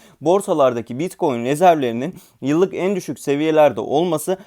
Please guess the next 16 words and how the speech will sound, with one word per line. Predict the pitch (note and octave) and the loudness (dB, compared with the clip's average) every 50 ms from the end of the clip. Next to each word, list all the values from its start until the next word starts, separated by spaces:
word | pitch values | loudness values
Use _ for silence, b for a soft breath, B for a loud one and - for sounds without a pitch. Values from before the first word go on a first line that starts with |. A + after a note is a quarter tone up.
| B B B | B B B
arz | B - C#3 E3+ G3+ G#3 - | B 6 6 6 6 4 0
sıkışıklığına | - - E3+ C#3+ - D#3+ D#3 - - E3 - - - D#3+ D#3+ D#3+ F3+ G3+ | -6 -10 -10 -8 -6 -6 -6 -6 -6 -10 -10 -8 -6 -4 -4 -2 0 0
neden | F#3+ F3 D#3 D3 E3 E3 | 0 0 0 -2 -2 -2
oluyor. | D#3+ D3 C#3+ C#3 B2 G2+ F#2 b b b b b b - | -2 -2 -2 0 0 -2 -2 b b b b b b -4
Gelişmekte | C3+ C#3+ D3+ - - F3 F3 F3 - - | -4 -4 -4 -4 -6 -6 -6 -4 -2 0
olan | G#3 G3+ F#3 E3 D3 C3+ | 2 4 4 4 2 2
pazarlarda | C#3+ C#3+ C#3 B2 D3+ C#3+ C#3 C3+ B2+ A#2+ A#2+ B2 D#3+ E3 | 0 -2 0 2 2 4 4 4 4 4 4 2 -2 -4
dijital | C#3+ C3+ C#3 C#3 - G3 F#3 F#3 F3 | -6 -8 -8 -4 0 2 4 4 4
altına | D3+ B2+ - C3+ C3+ B2+ | 2 2 0 -6 -6 -6
hücum | A#2 B2 B2 D3+ F3 F3 | -6 -6 -6 -6 -4 0
gerçekten | D#3 D#3 D#3+ D#3+ - D#3+ C#3 - D3 C3 B2+ | 2 2 2 2 0 -6 -6 -4 -4 -2 0
başlarsa | B2+ B2+ C3 - - F3 E3+ E3 E3+ E3+ | 0 0 0 0 -2 -2 -2 -2 -2 -6
önümüzdeki | - A2 C3+ C3+ C#3+ D3 D3 C#3+ D#3+ D#3+ - F3 D3+ C#3 | -6 -4 -4 -4 -4 -6 -6 -6 -6 -6 -6 -8 -8 -6
birkaç | D3 D3+ C#3 - - - F#3 F3+ - - | -6 -6 -6 -2 0 0 0 0 0 0
ay | - C#3+ D#3 E3 - - - | 2 4 4 2 0 -4 -6
aşırı | - B2+ B2 - - C3 E3+ F#3+ G3 | -6 -6 -4 -4 -4 0 0 0 0